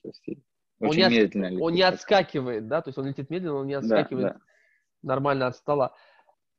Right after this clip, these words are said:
Speaker 2: Скажи, пожалуйста, как сейчас самочувствие, как здоровье? Были ли у тебя вообще травмы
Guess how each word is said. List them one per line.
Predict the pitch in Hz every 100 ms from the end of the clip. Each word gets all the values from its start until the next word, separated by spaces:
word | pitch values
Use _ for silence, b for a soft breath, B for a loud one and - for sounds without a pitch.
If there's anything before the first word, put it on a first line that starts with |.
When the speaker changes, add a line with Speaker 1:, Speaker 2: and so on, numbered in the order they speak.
| _ _ _ _ _
Speaker 2:
Скажи, | - 147 214
пожалуйста, | 208 -
как | - -
сейчас | 160 175 -
самочувствие, | - 147 147 151 190 - -
как | 147
здоровье? | 135 147 170 151
Были | 131 190
ли | 180
у | 156
тебя | 156
вообще | 135 143
травмы | 151 151 143 123